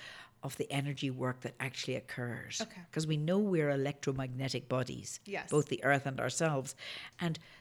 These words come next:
Speaker 1: there's no one out there connecting those to both bringing it up and clearing our own minds
Speaker 2: Mm-hmm.
Speaker 1: on the seminar. So I'd say the number one, uh, it, which is exactly what I did,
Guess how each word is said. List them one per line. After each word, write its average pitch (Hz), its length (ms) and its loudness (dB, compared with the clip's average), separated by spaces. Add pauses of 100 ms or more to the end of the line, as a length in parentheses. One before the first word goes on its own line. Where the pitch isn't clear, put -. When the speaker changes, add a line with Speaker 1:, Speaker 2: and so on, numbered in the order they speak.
(180)
Speaker 1:
there's 151 160 2
no 156 360 6
one 170 300 2
out 143 280 -2
there 120 200 -2 (100)
connecting 156 840 -4
those 135 600 0
to 139 340 0
both 151 300 4 (380)
bringing 185 300 6
it 170 80 4
up 165 140 0
and 131 180 -8
clearing 165 640 0 (120)
our 143 160 4
own 143 200 0
minds 156 560 -2
Speaker 2:
Mm-hmm. 220 300 -4 (140)
Speaker 1:
on 156 140 2
the 160 60 2
seminar. 147 400 0 (280)
So - 160 0
I'd 208 240 4
say 156 160 4 (160)
the 226 240 0
number 180 400 2
one, 147 500 0 (160)
uh, 143 140 0
it, - 240 -4
which 147 240 -4
is 135 100 -4
exactly 143 500 2
what 143 140 2
I 139 160 2
did, 120 280 -2